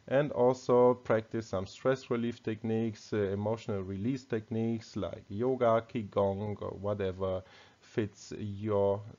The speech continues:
lifestyle best and what you like the most, but try to manage the stress levels, as, because as you have seen,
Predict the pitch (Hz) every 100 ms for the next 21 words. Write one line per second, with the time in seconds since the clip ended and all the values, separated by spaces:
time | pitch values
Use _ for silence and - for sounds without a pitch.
0 | - 110 107 104 - 98 98 90 143 165
1 | - - 104 101 98 - 101 95 95 90
2 | - 104 123 135 135 - 107 107 - -
3 | - 107 107 107 104 101 98 101 95 98
4 | 101 - 87 87 - - 143 180 - 120
5 | 101 101 101 98 - 101 - 104 104 -
6 | 104 98 - 123 117